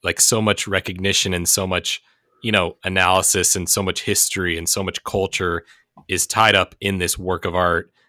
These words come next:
that, like, our opinions as, you know, twenty-first century millennials don't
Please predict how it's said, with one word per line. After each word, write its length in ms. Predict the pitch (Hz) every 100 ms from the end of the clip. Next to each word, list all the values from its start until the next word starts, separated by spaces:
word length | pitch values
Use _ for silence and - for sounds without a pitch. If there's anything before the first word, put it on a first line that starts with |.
| _ _ _
that, 200 | - 101
like, 320 | 101 92 - - _ _ -
our 160 | 107 113
opinions 800 | 107 110 104 98 92 87 85 - -
as, 480 | 95 92 87 85 - -
you 120 | 98
know, 280 | 90 85 85 _ _ _ _
twenty-first 500 | - 101 95 104 95
century 480 | 98 92 - 92 90
millennials 800 | 85 90 98 92 90 87 85 - _ _ _ _ _ 98
don't 340 | 101 110 113